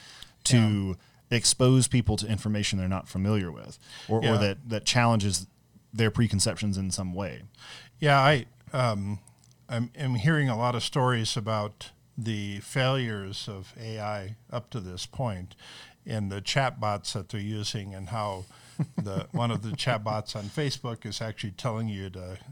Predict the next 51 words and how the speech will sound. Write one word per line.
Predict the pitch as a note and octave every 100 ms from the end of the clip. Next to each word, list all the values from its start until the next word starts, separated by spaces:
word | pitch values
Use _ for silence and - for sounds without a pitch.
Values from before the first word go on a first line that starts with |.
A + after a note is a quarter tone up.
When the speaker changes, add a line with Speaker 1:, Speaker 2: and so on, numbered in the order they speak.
| E3
Speaker 2:
to | - G2 G2
sign | - - A2
off | G#2 G#2 -
and | G2+ G2+
get | G#2 A2+
out, | G#2+ A2 G2
resign | A#2+ F#2+ A#2+ G#2+ G#2
your | G2
account | F#2 - B2 A2+ G#2
on | G2+ G2
Facebook. | - A#2 C#3
Speaker 1:
Really? | D3+ C#3+ D#3+ D#3+ E3 -
Speaker 2:
<laughs> | G3
Speaker 1:
I | C3+
hadn't | D3+ C3+
heard | C3 B2
that. | A2 B2+ - - - - - - - - - G3+ - -
Speaker 2:
Yeah, | D#3 C3
so, | A#2+ - C3+ A#2 - - - -
so | -
Speaker 1:
The | A#2+ A#2+
bot, | B2+ -
the | A#2+
bot's | B2+ B2+ -
just | B2+
like, | B2 F2+ F2
"Run." | B2 C3 A2 F2
<laughs> |
Speaker 2:
<laughs> | -
Yeah, | B2+ - - A3+ G#3+ G3+ G3+ -
that | G#3 D#3 D3 C#3 -
Speaker 1:
It's | -
just | - C#3+
the | D3+
makings | A#2+ A#2 B2 C3+ A#2+
of | A#2+
a |
horror | A2+ B2+ B2
movie. | A#2 G2+
I | G#2+
don't | A2+
know | A2+
what | A#2
else | A#2+
you | A2+
need | G#2 F#2+
to |
see. | F2 A2+
Speaker 2:
Yeah, | C#3+ C#3+ D3+ B2
that | C#3 D3+
one, | E3